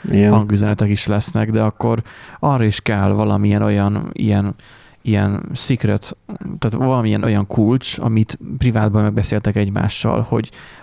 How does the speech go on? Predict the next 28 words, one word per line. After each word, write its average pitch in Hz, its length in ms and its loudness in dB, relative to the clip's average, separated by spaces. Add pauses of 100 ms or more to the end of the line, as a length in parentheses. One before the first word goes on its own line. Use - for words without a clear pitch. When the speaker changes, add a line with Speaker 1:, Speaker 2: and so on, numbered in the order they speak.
Speaker 2:
ilyen 120 220 2
esetekre 110 520 0
mind 107 140 2
a 104 40 4
ketten 101 320 0
tudjátok 107 560 0
azt - 260 -2
az 107 100 0
adott, 104 440 -2 (500)
öm, 101 520 0 (100)
kódot. 98 360 2
Tudod, 165 260 0
mint 110 180 0
ami 107 220 2
a, 104 200 2 (440)
a 101 320 2
titkos 117 380 0
ügynökös 107 680 -2 (440)
ilyen 104 300 2
sorozatokban 104 640 0
is 113 160 0
van, - 240 -2
hogy, 107 360 -4 (760)
hogy 104 520 -4 (680)
akár 104 340 0
mondjuk 101 380 -2
egy, - 300 -2 (240)
egy - 360 -8